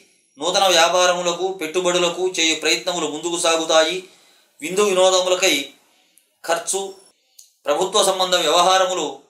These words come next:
చీకాకులు కలిగిస్తాయి. ఇది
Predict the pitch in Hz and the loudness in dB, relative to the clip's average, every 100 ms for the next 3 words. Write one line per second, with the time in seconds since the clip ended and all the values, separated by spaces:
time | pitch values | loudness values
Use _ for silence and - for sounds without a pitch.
0 | - 208 208 196 175 160 170 175 175 165 | -12 -4 0 0 0 -2 -2 -2 -2 0
1 | 131 117 _ _ _ _ _ _ _ _ | 0 -4 _ _ _ _ _ _ _ _
2 | _ _ _ _ _ 165 190 165 131 - | _ _ _ _ _ -8 -2 0 0 -8